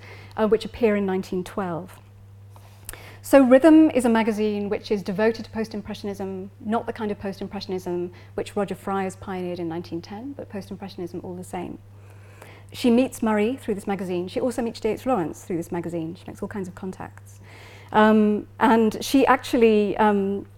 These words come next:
also gets to edit this magazine, which is another hugely significant thing for a woman writer of this period. There's a, a very honourable tradition of women editing modernist periodicals, but it's quite a subsumed tradition in one way. I think sometimes if you encounter these texts for the first time, maybe you're not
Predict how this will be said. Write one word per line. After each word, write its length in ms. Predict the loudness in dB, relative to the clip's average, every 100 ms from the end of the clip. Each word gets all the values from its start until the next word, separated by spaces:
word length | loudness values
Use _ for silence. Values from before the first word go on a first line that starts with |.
| -20 -20 -4 0
also 220 | 2 4
gets 160 | 2
to 180 | 0 -6
edit 240 | -4 -6 -8
this 160 | -12
magazine, 400 | -12 -10 -10 -12 -10
which 160 | -10 -6
is 80 | -2
another 200 | -2 -4
hugely 600 | -6 0 0 0 -2 -8
significant 500 | -6 -10 -8 -12 -10
thing 180 | -8 -8
for 120 | -4
a 40 |
woman 240 | -4 -4 -4
writer 360 | -8 -10 -12
of 80 | -12
this 140 | -14 -14
period. 440 | -12 -10 -10 -12 -18 -20 -20 0
There's 160 | 4 6
a, 140 | 6 4
a 60 |
very 480 | 0 4 4 4 2
honourable 380 | 0 -2 -2 -4
tradition 560 | -6 -8 -6 -10 -10 -8
of 420 | -2 -2 -2 -4 -2
women 400 | 0 0 -4 -6 -12 -4
editing 600 | 0 0 -2 -6 -8 -10 -10
modernist 400 | -10 -6 -8 -10
periodicals, 640 | -10 -8 -8 -10 -12 -14 -18 -12
but 80 | 0
it's 100 | 0
quite 220 | 2 -4
a 40 | -4
subsumed 840 | -6 -8 -8 -4 -2 -2 -4 -6
tradition 460 | -2 -2 -2 -6 -10
in 160 | -8
one 160 | -6 -6
way. 180 | -6 -10
I 60 |
think 320 | -10 -10 -12 -14 -20 -20 -20
sometimes 380 | -6 -4 -2 -2
if 100 | -2
you 280 | -2 -2 -4
encounter 340 | -8 -6 -8
these 140 | -6 -10
texts 300 | -10 -12 -10
for 80 | -10
the 60 |
first 200 | -8 -8
time, 160 | -8 -10
maybe 160 | -8
you're 100 | -6
not 140 | -6